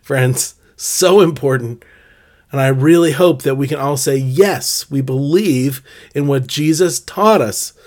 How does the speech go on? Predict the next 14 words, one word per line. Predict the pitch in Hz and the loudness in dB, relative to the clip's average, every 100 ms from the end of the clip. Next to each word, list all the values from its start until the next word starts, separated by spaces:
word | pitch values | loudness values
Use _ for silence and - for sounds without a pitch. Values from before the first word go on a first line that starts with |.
| - - | -20 -14
because | 135 156 147 | -4 -2 -2
it's | 135 | -6
radically | 139 151 185 214 208 202 202 | -8 -2 0 2 0 0 2
important. | 185 - 175 117 104 - _ _ _ _ _ _ _ _ _ _ _ _ _ _ _ _ - | 2 0 -4 -4 -8 -16 _ _ _ _ _ _ _ _ _ _ _ _ _ _ _ _ -4
This | 139 208 202 | 2 4 4
is | 185 | 0
one | 180 | 2
of | 180 | 0
the | 160 135 | 0 -4
things | 151 139 | -6 -4
that | 131 | -6
Jesus | 131 120 117 | -6 -6 -8
taught | - 107 95 | -10 -10 -12
us. | - - | -14 -18